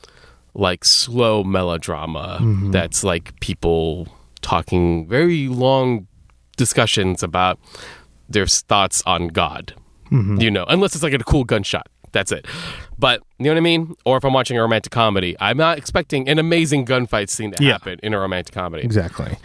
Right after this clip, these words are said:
Speaker 1: So
Speaker 2: Um,
Speaker 1: I, I create my expectation of, "Well, this is the genre you're telling me." Like, um,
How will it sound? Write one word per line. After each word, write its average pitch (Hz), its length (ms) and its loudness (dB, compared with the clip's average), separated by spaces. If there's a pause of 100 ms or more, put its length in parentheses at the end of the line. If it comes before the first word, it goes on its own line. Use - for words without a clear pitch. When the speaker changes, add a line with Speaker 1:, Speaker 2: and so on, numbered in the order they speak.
Speaker 1:
So 120 340 2
Speaker 2:
Um, 104 220 0
Speaker 1:
I, 143 180 0 (220)
I 139 80 0
create 175 420 0 (160)
my 131 360 2 (120)
expectation 110 540 -2
of, 101 220 -4
"Well, 160 100 2
this 165 160 2
is 170 120 -4
the 175 100 4
genre 104 340 0
you're 101 140 -2
telling 78 260 -8
me." 67 120 -14 (120)
Like, 101 160 2 (680)
um, 107 520 2